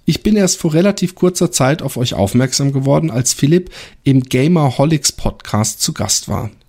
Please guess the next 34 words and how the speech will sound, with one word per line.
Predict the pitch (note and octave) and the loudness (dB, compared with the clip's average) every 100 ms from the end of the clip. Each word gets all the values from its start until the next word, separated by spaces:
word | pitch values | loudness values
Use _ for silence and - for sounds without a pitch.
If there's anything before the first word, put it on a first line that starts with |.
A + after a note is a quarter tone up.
| - - - - _ | -20 -20 -20 -20 _
Nach | C3+ C#3+ | -2 0
einer | D3 D#3+ D3 | 2 2 2
ersten, | D#3 F#3 - D#3 - | 2 2 -2 -6 -4
nach | D3 D3 - - _ - | -2 -2 -4 -14 _ -2
einem | D3 E3+ | 2 2
ersten | D#3 D3 - E3+ | 2 0 0 0
Reinhören | B2+ A#2+ D3+ C3 A#2 A#2 E3 - - - | 0 2 2 2 2 4 2 -2 -10 -10
war | A#2+ A#2 C#3 | -2 0 0
ich | E3 - | -4 -2
euch | B2 - - | -2 -2 -2
beiden | A2 B2 C3 | -2 0 0
sofort | A2+ - - G#2 G#2 | -2 0 2 2 -2
verfallen. | - G2+ - - - - - - - - - _ - | -4 -4 -4 -6 -6 -8 -10 -12 -16 -20 -20 _ -2
Auch | C3+ D3+ | -2 2
wenn | D3+ F3 | 2 4
ich, | F3+ - | 2 0
wenn | C#3 D#3+ G3 | 2 6 6
mir | E3+ | 6
mein | D3+ C#3 A#2+ | 4 2 2
weiblicher | A#2 E3+ - D3+ - | 2 0 -2 -2 -2
Gast | - C3+ - - | 0 -2 -2 -6
auf | A2 A#2+ - | -4 -4 -2
regelmäßiger | C3 C#3 C#3+ A#2+ A#2 - C3+ C3 | 0 2 2 4 2 0 -2 -4
Ba-, | C3 - | -4 -2
wenn | C3 D#3 | 0 4
mir | F3+ - | 2 2
ein | C3 | 0
weiblicher | A2 C3+ - - D3+ | 2 0 -2 -6 -2
Bast | A2 A2+ - - - - - _ | 0 0 -2 -8 -16 -20 -20 _
auf | - D3+ - - - _ - | -2 -2 -4 -16 -20 _ -2
Gast, | F3+ G#3 - - - - | 0 2 2 0 -4 -4
Jesus | A#3+ A#3 D#3+ - | 2 2 2 -2
fucking | - - G3+ F3 D#3+ | -4 -4 0 0 0
Christ, | - F3 F3+ | 0 0 -2